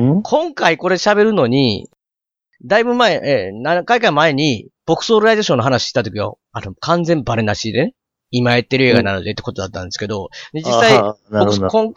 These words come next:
Speaker 2: 今回もね、三月十四日からコロナ系列でもやるってことで、ずっとまだやる映画なんですけど、
Speaker 1: うん。
Speaker 2: さすがにちょっと仕掛けのことをこう話すのに、映画の、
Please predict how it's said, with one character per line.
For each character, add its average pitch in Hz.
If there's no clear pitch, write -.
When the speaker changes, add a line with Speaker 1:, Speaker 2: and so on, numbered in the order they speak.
Speaker 2:
今 226
回 202
も 143
ね、 190
三 214
月 185
十 170
四 185
日 147
か 151
ら 147
コ 175
ロ 190
ナ 165
系 165
列 110
で 113
も 110
や 123
る 139
っ -
て 117
こ 107
と 107
で、 113
ず 190
っ -
と 180
ま 127
だ 127
や 147
る 170
映 202
画 143
な 107
ん 101
で 92
す -
け 113
ど、 117
Speaker 1:
う 104
ん。 98
Speaker 2:
さ 95
す -
が 285
に 285
ち 294
ょ -
っ -
と 208
仕 -
掛 339
け 247
の 247
こ 240
と 151
を 113
こ 120
う -
話 160
す -
の 127
に、 117
映 208
画 196
の、 196